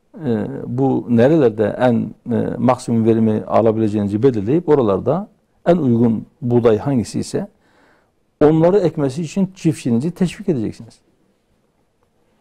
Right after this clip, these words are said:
E, eğer siz ihtiyacınız olan ürünleri sağlam bir şekilde tespit edip tarımınızı planlarsanız dışa bağımlılıkta, e,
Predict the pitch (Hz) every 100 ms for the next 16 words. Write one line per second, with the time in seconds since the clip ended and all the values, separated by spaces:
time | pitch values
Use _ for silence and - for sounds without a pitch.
0 | _ _ _ _ _ _ _ - 127 107
1 | - - - _ _ _ _ _ _ _
2 | _ _ _ _ _ _ _ _ _ _
3 | 147 175 - - 220 - 80 92 131 156
4 | 147 175 175 135 123 110 - _ _ 143
5 | 143 143 127 123 113 - - 127 147 127
6 | 139 113 117 - 117 - 135 113 117 -
7 | _ - 135 131 110 107 131 135 151 131
8 | - 160 202 - - - 175 143 135 123
9 | 117 104 - 151 185 269 _ _ _ _
10 | -